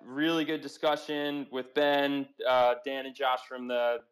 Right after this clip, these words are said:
B C B team. I see Jeff Ross, uh, here as well. Good morning, Jeff. How you doing?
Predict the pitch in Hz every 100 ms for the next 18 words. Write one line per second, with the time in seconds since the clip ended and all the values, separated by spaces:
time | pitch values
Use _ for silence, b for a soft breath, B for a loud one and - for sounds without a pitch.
0 | _ 135 127 131 123 135 135 131 143 135
1 | 131 131 131 123 117 - 120 135 131 -
2 | 127 127 123 123 120 120 120 127 120 113
3 | 120 135 135 131 127 120 127 131 120 120
4 | 117 - 120 123 117 107 _ _ _ _
5 | _ _ _ _ -